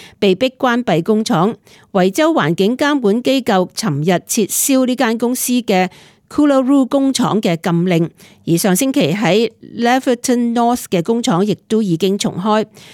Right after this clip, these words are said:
環境保護局總監威爾金森話，S K M公司已經改善情況，兩個工廠而家都符合規定條件，而當局會繼續監察嚟到保證該公司遵守環境嘅準則。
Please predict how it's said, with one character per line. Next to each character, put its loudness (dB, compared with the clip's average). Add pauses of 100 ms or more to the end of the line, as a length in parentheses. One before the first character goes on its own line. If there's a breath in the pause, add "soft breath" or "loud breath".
(240 loud breath)
環 2
境 0
保 0
護 2
局 -2
總 0
監 0
威 0
爾 0
金 -2
森 -2
話 -2 (240 soft breath)
，S -2
K 0
M 2
公 -2
司 -2
已 0
經 -2
改 -4
善 -2
情 -6
況， 0 (380 loud breath)
兩 2
個 2
工 -2
廠 2
而 -2
家 -2
都 2
符 -4
合 -2
規 0
定 0
條 -2
件， 2 (240 loud breath)
而 2
當 0
局 0
會 0
繼 -2
續 0 (120)
監 -2
察 -2
嚟 -4
到 -2
保 -4
證 0
該 0
公 0
司 0
遵 -2
守 -2
環 -10
境 -8
嘅 -8
準 -14
則。 -2